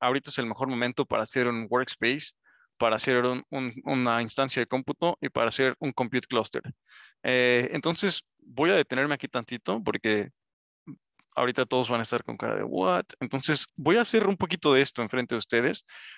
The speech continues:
pero después me voy a transferir a la que ya tengo yo hecha. Eh, pero también me interesa para que más o menos tengan familiaridad con cómo es el, el portal de Azure y todas esas cosas. Entonces, me voy a detener aquí tantito. Y lo primero que voy a hacer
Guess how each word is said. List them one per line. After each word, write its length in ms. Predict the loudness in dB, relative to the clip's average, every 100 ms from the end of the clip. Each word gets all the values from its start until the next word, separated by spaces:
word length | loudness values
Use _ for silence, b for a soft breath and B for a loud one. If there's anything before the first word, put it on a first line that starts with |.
| B
pero 200 | 0 2
después 280 | 2 2 0
me 120 | 2
voy 140 | 2 2
a 60 |
transferir 520 | 0 -4 -2 -2 2
a 40 | 2
la 120 | 0
que 120 | -2
ya 140 | -2 -2
tengo 300 | -4 -4 0
yo 420 | 2 0 -2 -10 _
hecha. 480 | -2 -2 -2 -8 -14 _ B B B -2
Eh, 240 | 0 0
pero 160 | 2 0
también 240 | 2 0
me 60 | 0
interesa 340 | 0 0 0
para 160 | -2 -2
que 80 | -2
más 220 | -4 -4
o 40 |
menos 320 | -2 -2 -2 -4
tengan 360 | -4 -4 -4 -6
familiaridad 640 | -4 0 0 0 0 0
con 180 | -2 -6
cómo 220 | -4 -4
es 100 | -2
el, 160 | -2 -2
el 200 | -4 -4
portal 380 | -2 -2 0 0
de 100 | 2
Azure 300 | 2 0 -4
y 20 |
todas 220 | -2 -2 -2
esas 160 | -6
cosas. 280 | -4 -6 -6
Entonces, 360 | -4 -2 0 2
me 60 |
voy 80 | 0
a 40 |
detener 240 | 0 0 0
aquí 160 | -2
tantito. 540 | -4 -6 -6 -4 -4 -4 _ _ -18 B B B B
Y 60 | -2
lo 80 | -2
primero 340 | 2 2 2
que 100 | 4
voy 100 | 4
a 40 | 4
hacer 320 | 2 0